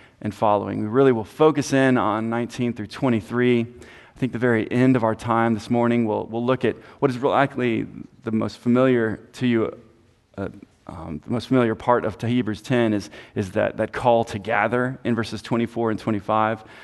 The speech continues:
Um, let us consider how to stimulate one another towards love and good deeds. So we'll look at verses twenty-four and twenty-five at the end.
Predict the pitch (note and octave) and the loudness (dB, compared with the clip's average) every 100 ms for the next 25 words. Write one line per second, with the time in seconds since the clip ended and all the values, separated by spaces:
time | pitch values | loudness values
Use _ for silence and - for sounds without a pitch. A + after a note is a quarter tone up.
0 | - - - G2+ G#2+ G2+ - - G#2 G2 | -20 -14 -6 -2 -2 -4 -10 -6 -6 -4
1 | A2+ G2+ G#2 G2+ - - _ - G2+ G2 | -4 -2 -2 -4 -16 -20 _ -4 -4 -4
2 | - G2+ G2 - - - G#2+ G#2+ - G#2+ | -6 -6 -6 -8 -16 -6 -2 -2 -2 -2
3 | G#2+ G#2+ G#2+ G2+ - G#2 G2 G#2 G#2+ G2+ | 0 0 0 -2 -4 -4 -4 -2 -2 -2
4 | G#2 F2+ A2 A2 G#2 - - - - B2+ | -6 -6 -2 -2 -2 -6 -20 -6 0 2
5 | - C3 A#2+ B2+ C#3+ C3+ - A2+ G#2+ - | 2 0 2 4 4 2 -2 -2 -2 -4
6 | G#2 G2+ - B2 G#2+ A2+ G#2 - A2 G2 | -10 -10 -4 -2 0 -2 -4 -2 -4 -2
7 | G#2 G#2 G2+ F#2 - F#2+ A2+ G#2 F#2+ | -2 -2 -2 -6 -6 -2 0 0 -2